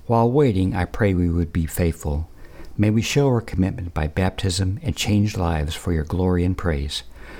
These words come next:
Forgive us for our sins that we confess now. Help us forgive others who sin against us. Please provide for particular needs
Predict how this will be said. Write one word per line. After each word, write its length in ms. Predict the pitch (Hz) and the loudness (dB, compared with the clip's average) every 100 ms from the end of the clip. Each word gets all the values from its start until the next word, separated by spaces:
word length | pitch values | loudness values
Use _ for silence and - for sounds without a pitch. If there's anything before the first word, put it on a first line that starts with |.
| - - | -16 -2
Forgive 340 | 120 123 147 | 0 4 2
us 140 | 107 | 2
for 220 | - 101 85 | -2 0 0
our 80 | |
sins 340 | 82 - 98 92 | 0 0 0 0
that 120 | - | -2
we 100 | 85 | -4
confess 520 | - 87 - 92 - | -2 -4 -2 -4 -2
now. 400 | 90 85 82 87 - - - - - - - - - - - | 0 2 0 -2 -8 -20 -20 -20 -20 -20 -20 -18 -18 -18 -18
Help 300 | - 101 110 | -2 0 2
us 100 | 117 | 0
forgive 380 | - 113 104 101 | 0 -2 0 -2
others 400 | - 98 87 82 | -2 -2 0 -2
who 80 | - | -4
sin 240 | - 95 | -2 0
against 420 | 85 82 87 - - | 0 0 -2 -2 -4
us. 360 | 73 - - - - - - - - - - - - | -4 -4 -8 -12 -18 -20 -20 -20 -20 -20 -20 -18 -6
Please 300 | - 123 120 | 2 2 2
provide 420 | - 98 101 104 | 0 0 2 0
for 240 | - 87 85 | 0 -2 -2
particular 800 | - - 85 - 139 151 143 131 | -4 -2 -2 0 -2 0 2 4
needs 480 | 101 82 80 - | 4 2 -2 -8